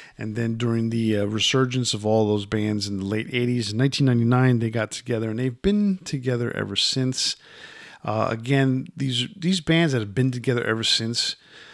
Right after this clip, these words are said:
um, the late eight-, late nineties, early two thousands, um, that resurgence was pretty cool because a lot of people wanted to hear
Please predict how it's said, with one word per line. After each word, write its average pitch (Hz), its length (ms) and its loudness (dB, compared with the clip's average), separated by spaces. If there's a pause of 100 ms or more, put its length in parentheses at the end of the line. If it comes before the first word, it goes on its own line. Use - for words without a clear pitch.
(180)
um, 104 560 -4
the 113 120 -2
late 117 260 0
eight-, - 280 -4
late 120 200 0
nineties, 123 680 0
early 117 380 -2
two 120 160 -8
thousands, 120 540 0 (480)
um, 131 400 -4
that 147 240 0
resurgence 131 720 -2 (220)
was 120 180 -8
pretty 131 340 -4
cool 139 460 2
because 151 300 0
a 131 40 2
lot 110 240 4
of 110 100 0
people 117 460 0
wanted 113 400 -2
to 113 60 0
hear 117 440 2